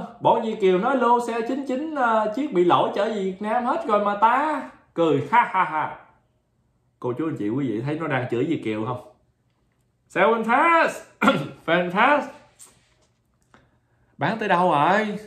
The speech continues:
Hả? Nói ra cho thiên hạ, tao bật ngửa, cái bán được tới đâu rồi? Hả?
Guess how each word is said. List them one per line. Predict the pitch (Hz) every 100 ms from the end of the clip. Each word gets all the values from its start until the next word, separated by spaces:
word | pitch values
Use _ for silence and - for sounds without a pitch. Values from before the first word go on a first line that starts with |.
| - _ _ -
Hả? | 196 311 359 349 - _ _ _ _ _ -
Nói | 220 277
ra | 240 226
cho | 214
thiên | 226 196
hạ, | 151 214
tao | 208
bật | 160 -
ngửa, | 147 254 320 311
cái | 208
bán | 202 262 285
được | 208 190 214
tới | 247
đâu | 226 240
rồi? | 214 226 262 226 - _ _ _ _ _ _ -
Hả? | 277 359